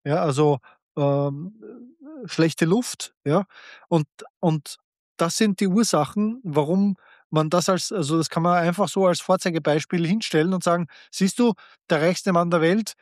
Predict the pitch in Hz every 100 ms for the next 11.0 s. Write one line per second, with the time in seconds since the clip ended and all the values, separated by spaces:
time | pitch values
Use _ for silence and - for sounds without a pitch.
0 | _ _ - 170 165 - 202 208 180 196
1 | 196 190 160 175 165 170 170 170 175 170
2 | 165 147 151 147 175 - 175 151 147 147
3 | 135 160 214 190 _ - _ _ - 160
4 | 160 156 - 185 156 151 151 151 - _
5 | _ - 262 160 208 170 185 190 165 170
6 | 160 151 151 160 233 - - _ _ _
7 | _ _ _ _ - 165 185 160 180 190
8 | - 175 190 190 165 220 214 - _ _
9 | _ - 170 160 175 143 160 180 - 185
10 | 185 165 156 156 160 - - 156 151